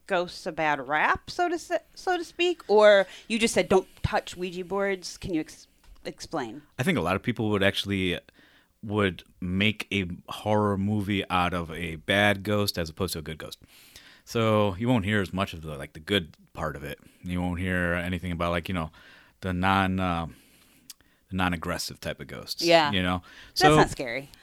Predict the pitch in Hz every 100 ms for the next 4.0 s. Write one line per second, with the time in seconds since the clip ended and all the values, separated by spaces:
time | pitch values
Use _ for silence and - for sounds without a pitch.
0 | - - - 233 233 277 233 151 - 240
1 | 226 - - 220 196 165 139 90 - 151
2 | - 143 151 - 147 - 131 123 113 104
3 | 104 98 95 85 - 98 82 80 139